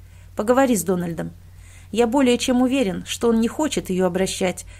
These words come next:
и прекратит эти отношения, даже если любит. Обращение приведёт их обоих к смерти,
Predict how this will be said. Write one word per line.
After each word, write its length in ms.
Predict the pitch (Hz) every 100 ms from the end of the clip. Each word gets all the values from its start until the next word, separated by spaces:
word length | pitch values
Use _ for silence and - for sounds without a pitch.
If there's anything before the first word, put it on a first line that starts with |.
| - 214
и 80 |
прекратит 640 | 196 208 220 233 233 277 190
эти 140 | 190
отношения, 680 | 190 190 185 - 185 170 175 -
даже 260 | 202 233 196
если 300 | 202 196 196
любит. 400 | 185 175 175 - - - - - -
Обращение 760 | 185 190 202 - 254 220 185
приведёт 520 | - 190 202 196 226
их 120 | 208 -
обоих 380 | 185 208 202 202
к 60 |
смерти, 600 | - 208 196 180 - 180